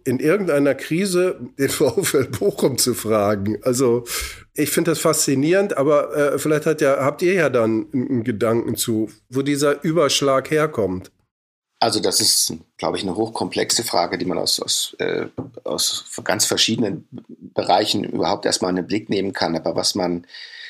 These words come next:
Speaker 2: sicher beobachten kann, nicht nur im Bereich des Fußballs, aber der Fußball ist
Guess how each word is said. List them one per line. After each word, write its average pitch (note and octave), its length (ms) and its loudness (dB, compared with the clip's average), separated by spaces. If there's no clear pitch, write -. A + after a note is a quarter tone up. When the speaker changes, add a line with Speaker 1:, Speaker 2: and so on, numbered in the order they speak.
Speaker 2:
sicher A2+ 300 0
beobachten - 580 -2
kann, G2 320 -2
nicht A2+ 220 0
nur B2+ 180 2
im A2 60 -2
Bereich G#2+ 320 0
des - 160 -2
Fußballs, - 500 -2
aber - 120 -2
der - 100 -2
Fußball - 380 -2
ist - 200 -2